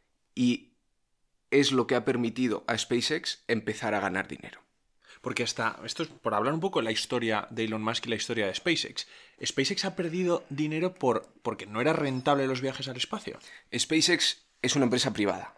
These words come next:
Speaker 1: entonces todo lo que digamos es basado en, en los,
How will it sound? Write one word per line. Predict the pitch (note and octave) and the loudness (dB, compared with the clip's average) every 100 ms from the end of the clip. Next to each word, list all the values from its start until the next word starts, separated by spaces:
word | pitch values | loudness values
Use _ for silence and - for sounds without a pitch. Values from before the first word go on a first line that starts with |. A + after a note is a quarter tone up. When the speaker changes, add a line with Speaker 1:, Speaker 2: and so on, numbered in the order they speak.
| - | -16
Speaker 1:
entonces | G#2 G2 G2+ E2+ - - _ _ _ | -6 -4 -2 -4 -4 -10 _ _ _
todo | B2 C3 C3 | 4 6 6
lo | C3 B2+ A#2+ A#2 | 6 6 4 4
que | A#2+ | 2
digamos | A#2 A#2+ C3+ C3+ - | 4 6 6 6 2
es | A#2 - A2+ F#2 - _ | 0 -2 -6 -12 -18 _
basado | G#2 G#2 - B2 B2 B2+ | 2 4 4 4 4 4
en, | A2+ G#2+ F#2 | 4 0 -2
en | G2 G2 | -6 -4
los, | G2 F#2+ - - | -2 -2 -2 -6